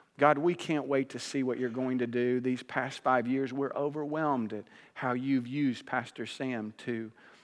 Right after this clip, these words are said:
to make us more effective at this work you've given to us. And God, we can't wait to see all you're going to do in the next five and ten and fifteen and further on down the road. And Lord, when it occurs, we'll give you the glory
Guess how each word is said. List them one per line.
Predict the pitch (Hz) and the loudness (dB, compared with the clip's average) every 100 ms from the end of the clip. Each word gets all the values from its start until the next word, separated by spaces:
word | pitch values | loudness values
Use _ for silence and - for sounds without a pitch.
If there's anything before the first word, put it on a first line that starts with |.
| _ | _
to | - | -2
make | 131 160 175 160 | 2 2 2 -2
us | 160 - | -4 -4
more | 165 147 | -4 -2
effective | 135 - 143 120 - 110 | -4 -6 -6 -4 -4 -2
at | 113 | -2
this | 127 110 | -4 -6
work | 127 127 120 | -4 -4 -4
you've | 131 113 | -8 -6
given | 117 113 107 | -4 -6 -6
to | - 113 | -6 -6
us. | 101 | -8
And | - 110 | -10 -4
God, | 123 127 | -2 0
we | 127 135 | -2 -6
can't | - 131 131 120 | -6 -4 -4 -4
wait | 123 120 - | -8 -10 -12
to | 113 | -14
see | - 127 | -6 -2
all | 117 117 | 2 2
you're | 117 117 | 0 -4
going | 120 117 113 | -6 -6 -8
to | - | -10
do | 113 120 120 | -8 -4 -4
in | 107 | -4
the | |
next | 113 131 - | -6 -6 -8
five | - 120 123 127 | -6 -4 -2 -6
and | 110 107 | -8 -8
ten | 127 123 120 | -6 -6 -8
and | 110 | -8
fifteen | - 131 - 120 120 | -8 -8 -8 -10 -8
and | 107 107 | -10 -8
further | - 127 127 | -4 -2 -2
on | 123 123 | -4 -2
down | 123 127 | -2 -2
the | 123 | -4
road. | 104 98 90 - _ _ _ - - - _ _ - | -6 -8 -18 -20 _ _ _ -20 -20 -20 _ _ -8
And | 104 | -4
Lord, | 117 123 120 | 0 0 -2
when | 120 | -4
it | 131 | -4
occurs, | 143 - 107 101 - - - _ _ _ _ _ _ | -4 -4 -6 -8 -14 -20 -20 _ _ _ _ _ _
we'll | 120 110 | -6 -4
give | 120 117 | -4 -4
you | 120 113 | -4 -6
the | 113 | -6
glory | 107 98 92 120 | -6 -8 -10 -18